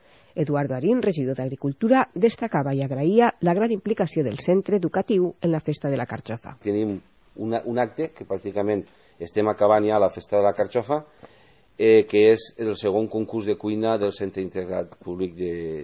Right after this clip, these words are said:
Speaker 2: de Benicarló. Com tots sabeu, l'any passat vam, vam a començar, era una altra coseta que mos faltava dins la festa, com era el concurs de cuina, i com no, el Centre Integrat sempre al costat, que s'ha volcat en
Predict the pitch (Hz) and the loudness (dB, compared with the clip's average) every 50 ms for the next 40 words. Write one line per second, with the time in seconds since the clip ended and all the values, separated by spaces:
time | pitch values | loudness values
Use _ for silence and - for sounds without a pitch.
0 | 65 69 78 87 90 87 87 85 82 - 82 - 80 76 69 - - - - _ | -12 -14 -12 -12 -12 -10 -12 -12 -14 -14 -16 -16 -14 -16 -16 -18 -20 -20 -20 _
1 | _ _ _ _ - _ _ _ _ _ - 92 90 95 101 - 110 98 104 120 | _ _ _ _ -20 _ _ _ _ _ -8 -6 -2 -2 0 2 4 6 8 8
2 | 131 120 107 98 104 98 - 110 104 104 95 101 98 98 98 95 95 90 90 87 | 8 8 6 4 2 0 2 4 4 4 6 4 4 2 2 0 -2 -2 -4 -6
3 | 85 82 82 82 85 90 95 95 95 92 - 95 98 95 92 - 117 131 135 101 | -6 -8 -10 -10 -6 -4 -4 -2 -2 -4 -4 -4 -4 -4 0 4 6 6 6 6
4 | 110 117 113 117 113 - - 135 131 131 131 135 - 120 110 - 113 107 120 - | 6 8 8 6 6 2 -2 -4 0 2 2 2 2 0 -2 -2 -2 -2 -2 -2
5 | 117 98 104 101 101 - - 98 92 - 110 107 101 95 95 95 90 92 87 - | -2 -4 -2 -4 -6 -4 -4 -6 -2 0 2 2 2 2 0 -4 -6 -8 -8 -8
6 | 104 104 - - - - - 104 98 95 98 95 98 98 95 95 95 92 - 101 | -10 -10 -6 -4 -6 -4 -4 -6 -6 -6 -6 -6 -6 -6 -6 -8 -8 -8 -8 -10
7 | 95 90 95 90 - 101 110 113 135 151 165 160 - _ _ _ _ - - _ | -8 -8 -8 -8 -4 -4 -2 -2 -2 -2 -4 -6 -12 _ _ _ _ -20 -20 _
8 | _ _ _ _ _ _ - 110 101 - 127 123 123 117 117 123 131 139 135 107 | _ _ _ _ _ _ -10 -10 2 6 8 8 8 8 6 6 6 6 6 4
9 | 113 110 101 110 107 101 110 104 104 107 110 107 - - - - - 123 120 120 | 0 -2 -2 -2 0 2 2 4 6 6 4 4 2 -6 -18 -6 0 0 0 0
10 | 101 - 107 101 98 92 - 95 90 - - 110 120 120 - 107 - 101 92 95 | 0 2 2 4 4 2 0 -6 -6 0 2 2 2 2 0 -6 -6 -4 -2 -2
11 | 95 87 - 107 110 - - _ _ - - 104 104 101 | -4 -2 -2 -2 -2 -2 -4 _ _ -6 -4 -2 -2 0